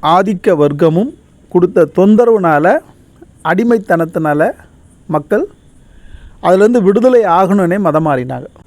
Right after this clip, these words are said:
ஆளும் வர்க்கமும் அதிகாரம் வர்க்கமும் கொடுத்த அழுத்தத்தினால தங்களை விடுதலை ஆக்கிக்கணுன்ற எண்ணத்துல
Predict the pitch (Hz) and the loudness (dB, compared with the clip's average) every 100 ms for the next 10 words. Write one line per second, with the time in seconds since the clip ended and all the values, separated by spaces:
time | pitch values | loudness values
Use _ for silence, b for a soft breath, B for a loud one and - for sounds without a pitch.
0 | - 147 190 233 220 170 160 165 165 208 | -4 0 0 0 0 0 -2 -2 -2 -4
1 | - 139 156 180 190 196 190 143 143 165 | -4 -2 0 2 2 0 -2 -4 -2 -2
2 | 160 - - _ _ - - 160 165 175 | -4 -8 -16 _ _ -20 -8 -6 -4 -2
3 | 135 143 190 214 240 214 196 147 135 147 | -2 0 0 0 -2 -2 -2 -2 -4 -4
4 | 262 - b b b b 170 160 175 185 | -4 -8 b b b b -4 -2 0 0
5 | 175 208 240 233 190 - 165 170 170 156 | 0 0 2 2 0 -4 -6 -4 0 0
6 | 139 143 147 147 | 0 -2 -6 -4